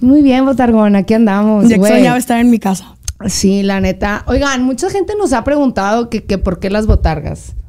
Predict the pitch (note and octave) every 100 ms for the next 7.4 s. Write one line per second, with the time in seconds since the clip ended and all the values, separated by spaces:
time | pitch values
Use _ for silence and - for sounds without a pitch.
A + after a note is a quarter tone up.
0 | - - - F#3 A3 - C4+ F3+ E3+ F3+
1 | E3+ E3 D#3+ D#3 E3 E3+ E3+ D#3 D#3+ D3+
2 | C#3+ C#3+ C#3 B2+ A#2+ C#3 D#3 F3 F3 F#3+
3 | F#3+ G3 F#3 E3+ E3+ F3 E3 E3+ D3+ -
4 | - - - F#3 F3 E3+ - E3+ C3+ -
5 | - - - _ _ _ - - - -
6 | - C#4 A#3+ C4 C#4 C#4 D4 - - C#4+
7 | C#4 C4 E4+ G4+